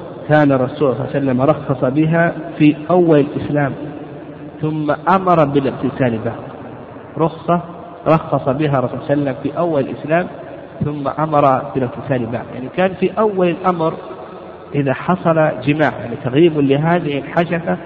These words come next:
ولم يحصل إنزال، لا يجب الغسل، ثم نسخ ذلك. نعم، نسخ ذلك،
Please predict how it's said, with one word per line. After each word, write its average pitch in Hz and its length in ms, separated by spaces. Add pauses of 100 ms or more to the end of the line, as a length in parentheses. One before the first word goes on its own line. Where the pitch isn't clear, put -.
(560)
ولم 180 340
يحصل 175 540 (160)
إنزال، 180 580 (160)
لا 170 180
يجب 143 240
الغسل، 120 340 (420)
ثم 202 200
نسخ 190 340
ذلك. 113 320 (1040)
نعم، 127 300
نسخ 143 260
ذلك، 98 320